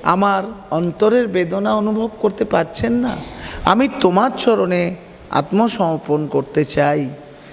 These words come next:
কিন্তু আমার এই দুর্দৈব,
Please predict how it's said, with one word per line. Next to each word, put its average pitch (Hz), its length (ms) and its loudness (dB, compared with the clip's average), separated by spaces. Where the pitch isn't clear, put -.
কিন্তু 330 440 2
আমার 240 440 2
এই 254 140 2
দুর্দৈব, 196 920 0